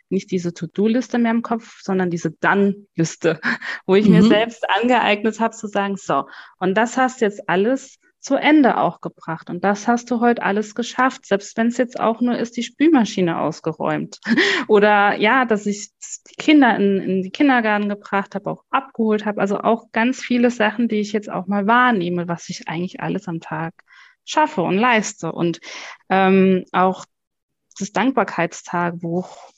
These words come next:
Speaker 1: mm, das sollten wir ja auch mal machen und
Speaker 2: Mhm.
Speaker 1: zu der Zeit hatte ich eine Sehenscheideentzündung und hab dann auch, ähm, diesen tollen MacGyver, <laughs> den hab ich jetzt auch mal mit
Speaker 2: <laughs>
Speaker 1: dabei,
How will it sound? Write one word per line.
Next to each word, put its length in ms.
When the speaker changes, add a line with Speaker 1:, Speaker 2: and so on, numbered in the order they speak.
Speaker 1:
mm, 480
das 320
sollten 280
wir 60
ja 140
auch 180
mal 140
machen 420
und 360
Speaker 2:
Mhm. 400
Speaker 1:
zu 140
der 180
Zeit 380
hatte 160
ich 140
eine 80
Sehenscheideentzündung 1300
und 260
hab 160
dann 180
auch, 380
ähm, 320
diesen 340
tollen 260
MacGyver, 600
<laughs> 220
den 220
hab 80
ich 120
jetzt 140
auch 140
mal 160
mit 160
Speaker 2:
<laughs> 0
Speaker 1:
dabei, 360